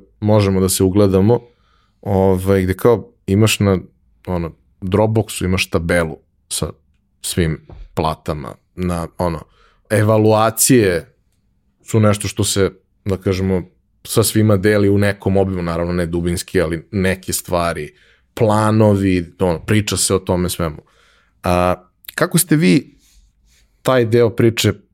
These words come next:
postavili? Odnosno, n-, na koji način se bavite time da, a, ljudi tačno znaju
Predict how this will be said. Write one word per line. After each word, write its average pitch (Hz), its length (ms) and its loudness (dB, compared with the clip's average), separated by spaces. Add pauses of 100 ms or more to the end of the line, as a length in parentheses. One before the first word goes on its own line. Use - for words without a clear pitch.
(120)
postavili? 87 580 -2
Odnosno, 98 460 0 (120)
n-, 98 240 -4
na 101 320 -2
koji 156 220 0
način 151 300 2
se 113 400 0 (220)
bavite 117 520 0
time 117 440 4 (140)
da, 98 540 2 (400)
a, 90 420 2 (1500)
ljudi 95 240 2
tačno 95 360 0
znaju 92 360 2